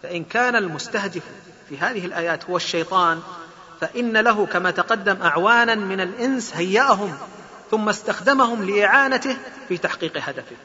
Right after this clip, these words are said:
سواء علموا بذلك أم لم يعلموا، والحقيقة أنهم لا يعلمون،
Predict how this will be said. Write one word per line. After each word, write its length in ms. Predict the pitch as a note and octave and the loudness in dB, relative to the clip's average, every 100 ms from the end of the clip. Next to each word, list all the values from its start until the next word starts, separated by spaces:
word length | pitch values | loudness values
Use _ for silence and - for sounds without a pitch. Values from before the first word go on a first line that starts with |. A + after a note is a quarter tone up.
| - - - | -20 -20 -10
سواء 420 | E3 F#3+ G3 D3+ | -2 0 0 2
علموا 380 | E3 B3+ C4 B3+ | 2 4 2 0
بذلك 440 | A3+ B3 A#3+ A#3 | 2 2 2 0
أم 200 | A#3+ A3+ | -2 0
لم 140 | F#3+ | 0
يعلموا، 380 | D#3 C#3 C3+ A#2+ - - - - - - | 0 -4 -4 -8 -16 -20 -20 -20 -20 -14
والحقيقة 540 | - G#3+ G#3+ G#3+ G3+ G3+ | -10 -6 -4 -6 -6 -8
أنهم 300 | F#3+ E3 E3 | -8 -8 -6
لا 100 | F#3 | -4
يعلمون، 440 | D#3+ C#3 C#3 C#3 | -4 -4 -8 -12